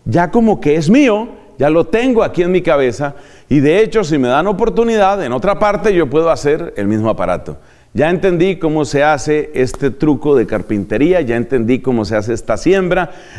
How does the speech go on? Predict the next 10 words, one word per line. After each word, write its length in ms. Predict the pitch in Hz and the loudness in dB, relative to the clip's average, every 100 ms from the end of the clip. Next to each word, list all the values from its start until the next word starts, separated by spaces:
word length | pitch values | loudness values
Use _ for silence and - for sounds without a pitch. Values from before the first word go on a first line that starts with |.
| 107 | -2
ya 140 | 151 | 0
entendí 420 | 156 160 135 139 | 0 0 0 0
cómo 240 | 139 156 143 | 0 -2 0
se 160 | 131 | 0
resuelve 800 | 101 104 - 165 160 151 147 - - - | -2 -2 2 2 2 0 0 -6 -6 -4
o 80 | 113 | 0
se 120 | 113 | 0
sana 360 | 160 156 160 | 0 0 2
esta 180 | 147 160 | 0 0
enfermedad, 680 | 143 127 117 117 131 170 | -2 -2 -2 2 2 0